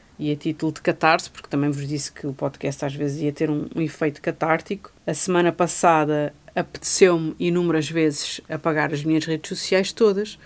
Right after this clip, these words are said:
precisamente pela pressão que me provoca, porque me estava, ou melhor, pela provo-, pela sensação de depressão que eu estava a sentir por ter redes sociais.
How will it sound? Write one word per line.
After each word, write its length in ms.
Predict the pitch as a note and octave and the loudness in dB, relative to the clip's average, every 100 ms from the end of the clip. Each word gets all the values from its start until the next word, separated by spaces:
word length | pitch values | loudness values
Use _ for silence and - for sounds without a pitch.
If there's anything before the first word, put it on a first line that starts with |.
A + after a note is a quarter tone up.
| - - - | -20 -20 -8
precisamente 720 | - - G3+ G3+ G3 G3+ G3 | -2 2 6 6 8 6 4
pela 280 | - F#3+ F#3+ | 6 8 8
pressão 460 | F#3+ - - F#3+ F3+ | 4 0 4 4 4
que 140 | - | 0
me 100 | F#3 | -2
provoca, 880 | F3 F3+ D#3+ E3+ D#3+ - - F3 - E3 | -2 -4 2 4 4 0 -4 -4 -2 -8
porque 220 | - E3+ | -6 -2
me 60 | E3+ | -2
estava, 600 | - F3+ E3+ D#3+ D#3 - - - | 4 2 4 0 0 -6 -16 -2
ou 60 | F3 | 2
melhor, 240 | F3+ D#3 | 6 6
pela 220 | D3+ F#3 F#3+ | 6 4 4
provo-, 380 | A3+ A3 G3+ - | 2 0 -2 -10
pela 300 | F#3+ F3+ F3 | 2 4 6
sensação 920 | E3 - - B3+ B3 A#3 - G3 E3+ | 4 0 2 4 4 4 2 2 2
de 160 | D3+ D#3 | 0 -4
depressão 540 | D3+ - - F#3+ G#3+ | -8 -4 2 4 4
que 120 | G#3+ G#3 | 2 0
eu 40 | |
estava 320 | G3 A3+ G3+ | 2 2 4
a 40 | G3 | 0
sentir 580 | - F#3+ E3 F#3+ A#3 - - - - - - | 2 0 0 -2 -2 -4 -18 -20 -20 -16 -12
por 100 | E3+ | 0
ter 180 | F#3 F#3 | 4 4
redes 260 | - - | 2 -4
sociais. 500 | - - C#3+ B2+ - | -8 -4 -2 -4 -10